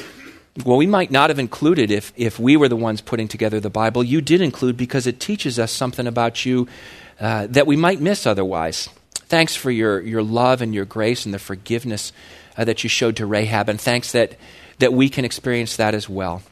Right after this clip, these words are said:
Thank you for her faith, for that example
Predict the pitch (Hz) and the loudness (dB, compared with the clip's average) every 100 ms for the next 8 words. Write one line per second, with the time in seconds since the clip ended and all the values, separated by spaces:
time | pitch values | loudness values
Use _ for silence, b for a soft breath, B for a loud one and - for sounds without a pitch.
0 | _ - - 151 151 143 127 117 107 - | _ -8 0 2 2 -2 -2 -2 -4 2
1 | 127 151 - - - 117 113 104 101 117 | 4 4 0 -6 0 4 4 2 0 0
2 | 170 101 | 0 -2